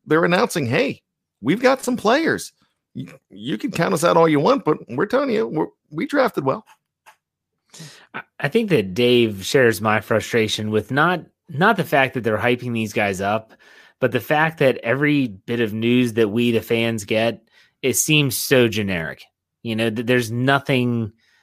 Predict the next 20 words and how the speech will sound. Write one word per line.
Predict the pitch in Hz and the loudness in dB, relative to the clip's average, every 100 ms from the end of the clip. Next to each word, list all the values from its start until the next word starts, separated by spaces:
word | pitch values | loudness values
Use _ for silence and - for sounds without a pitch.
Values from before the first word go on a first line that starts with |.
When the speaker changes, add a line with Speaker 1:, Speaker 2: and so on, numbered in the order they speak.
| _ - | _ -6
Speaker 2:
natural | 110 117 120 117 123 107 | 0 2 2 0 0 2
about | 101 98 - | 2 -2 -4
the | |
news. | 92 87 90 | -8 -6 -6
I | 113 | -4
can't | 131 104 | -4 -6
speak | - 110 - | -6 -8 -6
for | |
Dave, | 101 117 104 | 0 2 4
but | 104 | 2
I'll | 101 | 0
speak | - 110 | -2 -6
for | 95 | -6
myself | 92 80 - 131 82 - _ _ _ _ - | -10 -8 -2 -2 -2 -8 _ _ _ _ -6
in | 120 | -4
regards | 113 123 120 110 | 0 2 2 0
to | - 123 | -2 0
you | 117 123 | 2 2
have | 117 117 | 2 0
no | 123 131 135 131 127 101 | 2 6 8 6 4 0